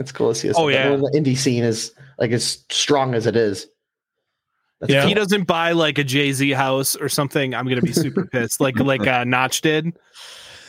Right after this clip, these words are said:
Speaker 3: Yeah.
Speaker 2: The guy who made Minecraft. Like, I really wanna see this guy live in, you know, some kind of crazy
Speaker 3: <laughs>
Speaker 2: house with a Lamborghini in the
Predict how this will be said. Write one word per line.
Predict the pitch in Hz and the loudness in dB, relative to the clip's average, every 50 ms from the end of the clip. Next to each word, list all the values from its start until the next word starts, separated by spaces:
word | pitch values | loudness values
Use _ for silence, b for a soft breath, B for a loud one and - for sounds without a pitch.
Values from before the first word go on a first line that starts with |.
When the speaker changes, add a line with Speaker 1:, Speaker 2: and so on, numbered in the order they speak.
| B B B B B - | B B B B B -2
Speaker 3:
Yeah. | - 170 151 143 | 2 2 4 4
Speaker 2:
The | 143 135 | 4 2
guy | 135 | 2
who | 131 | 2
made | 127 131 131 123 | 0 0 0 2
Minecraft. | 127 127 131 131 - 147 143 147 151 - - - - 277 | 0 0 0 0 0 0 0 0 -2 -4 -8 -16 -10 -4
Like, | 175 135 123 120 123 120 - - | -2 0 0 0 -2 -4 -2 0
I | 151 160 | 0 2
really | 156 156 170 185 185 180 | 2 2 2 2 2 2
wanna | 170 165 165 156 147 | 2 2 2 0 0
see | - - 156 | 0 0 0
this | 139 135 139 131 | 2 0 0 0
guy | - 151 135 127 123 | 0 0 0 0 0
live | 120 127 135 131 123 123 123 127 127 120 - - _ B B B B B B _ - | -2 0 0 0 0 -2 -4 -6 -8 -10 -12 -14 _ B B B B B B _ -2
in, | 131 135 131 127 123 120 117 113 113 117 113 - _ _ _ _ _ _ _ - | -2 0 0 0 0 -2 -2 -4 -4 -6 -8 -10 _ _ _ _ _ _ _ -4
you | 123 120 | -2 -2
know, | 117 110 104 107 | -2 -2 -4 -4
some | 107 170 156 156 135 123 | -2 0 0 0 0 -2
kind | - 143 131 | -2 -2 0
of | 127 120 - | 0 0 0
crazy | - - 160 151 147 147 135 139 135 | 0 0 0 2 0 0 0 2 2
Speaker 3:
<laughs> | |
Speaker 2:
house | 139 143 135 135 135 131 - - | 2 2 2 2 0 0 0 0
with | 139 131 123 | 0 0 2
a | 135 | 0
Lamborghini | 135 135 135 135 135 127 139 131 135 131 131 131 131 131 127 | 0 2 2 0 0 0 0 0 0 0 2 2 0 0 0
in | 123 127 | 0 0
the | 127 123 123 123 123 139 | 0 0 0 0 -2 -4